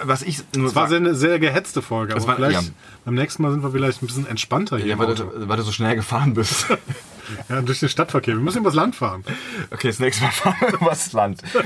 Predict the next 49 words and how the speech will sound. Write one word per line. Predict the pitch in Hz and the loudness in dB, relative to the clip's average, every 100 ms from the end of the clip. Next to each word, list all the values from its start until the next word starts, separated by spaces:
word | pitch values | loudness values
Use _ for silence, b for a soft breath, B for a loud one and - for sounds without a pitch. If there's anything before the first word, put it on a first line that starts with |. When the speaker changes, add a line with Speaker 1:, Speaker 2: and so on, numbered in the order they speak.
| 143 | 2
Speaker 1:
Machen | 139 | 2
wir | |
so | 131 | 2
einen | 123 | 0
schönen | - 135 | 2 2
Ausflug. | 120 107 113 95 87 | 4 2 2 -2 -2
Das | 107 | -2
wird | 107 | -2
ganz, | 104 113 | -2 -2
ganz | 110 104 - | 0 -4 -2
toll. | 92 78 - B B B | -2 -2 -6 B B B
Äh, | 131 120 | 2 4
ich | 107 - | 2 2
freue | 123 | 2
mich | 165 | 2
drauf. | 175 135 160 - - | 0 2 2 0 0
Ähm, | 127 127 | 0 2
entschuldige | 101 120 147 156 | -2 2 2 2
mich | 143 | 0
in | 110 | 2
aller | 123 127 | 0 2
Form | 127 123 | 0 0
für | 117 | 2
das, | 117 - 95 | 2 0 0
was, | 110 107 | 0 0
äh, | - 107 107 | -2 0 2
hier | 107 113 | 2 2
passiert | 110 - 139 | 2 2 2
ist. | 170 160 | 0 -4
Und, | - 127 127 127 - | 0 0 0 -2 -2
ähm, | 117 123 123 123 123 - _ - - | 0 2 0 -2 -4 -8 _ -20 -10
ja, | 101 92 | 0 0
morgen | 82 85 95 | 2 0 0
dann | 98 92 | 2 2
Speaker 2:
Äh, | - | 4
Speaker 1:
wieder. | 90 87 | 2 2
Speaker 2:
Sebastian, | - - 143 | 2 2 2
Entschuldigung. | 156 156 143 120 113 | 2 0 2 0 0
Speaker 1:
Ja, | 107 117 | 0 0
Speaker 2:
Wie | 120 | -2
Speaker 1:
Andi? | 113 | 0
Speaker 2:
findest | 143 131 | 0 0
du | 196 | 2
denn | 196 | 2
eigentlich | 135 113 | 2 -2
das | - 113 | -2 0
mit | 160 - | -2 -2
dem | |
Adventskalender? | 131 - - - - 170 | -2 -2 -2 -2 0 0